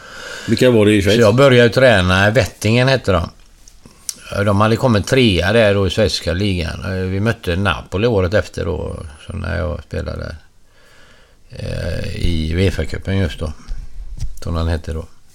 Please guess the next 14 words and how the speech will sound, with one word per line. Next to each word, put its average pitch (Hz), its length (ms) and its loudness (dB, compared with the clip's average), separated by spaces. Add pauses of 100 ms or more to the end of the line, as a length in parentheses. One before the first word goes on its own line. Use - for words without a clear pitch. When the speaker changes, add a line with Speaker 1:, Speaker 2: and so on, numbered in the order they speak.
(640)
Speaker 2:
Ja, 82 220 -8 (120)
som 82 120 -8
när 80 80 -4
vi 80 240 -6 (380)
Speaker 1:
Mm, 95 160 2 (160)
mm. 92 180 -4
Speaker 2:
<laughs> - 1300 -14
Nej, 135 340 2
så 151 200 4
på 151 100 6
den 156 440 4
resan 135 420 6
var 113 180 6
det. 80 120 -2